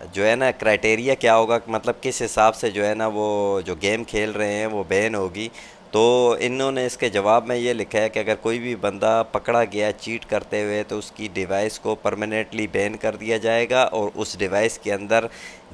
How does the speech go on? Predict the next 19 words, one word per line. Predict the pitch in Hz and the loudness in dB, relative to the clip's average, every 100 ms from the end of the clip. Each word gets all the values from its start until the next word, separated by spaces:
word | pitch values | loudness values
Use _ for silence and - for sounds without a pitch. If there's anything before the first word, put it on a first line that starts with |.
| - | 0
गेम | 113 117 113 | 4 4 2
इंस्टॉल | 107 - - 107 120 | -4 -2 4 8 6
नहीं | 117 107 110 123 127 | 4 0 0 -2 2
होगा | 117 120 123 | 4 4 6
और | 123 117 | 6 4
ना | 101 104 | 2 0
ही | 110 | 0
आपका | 107 104 - 110 | 0 0 2 2
अकाउंट | 107 107 104 98 | 2 2 0 -2
लॉग | 98 98 98 98 | 0 2 2 0
इन | 95 | -2
होगा। | 82 82 80 80 - - - - - - | -4 -6 -4 -6 -8 -16 -20 -20 -16 0
तो | 104 104 104 104 101 101 87 | 2 4 2 2 2 0 4
गाइस | 110 127 | 4 4
ये | 117 120 | 2 0
टेक | 117 113 120 | 2 2 2
केयर | 135 127 | 0 0
कर | 123 117 | 0 0
लें। | 123 127 | 0 -2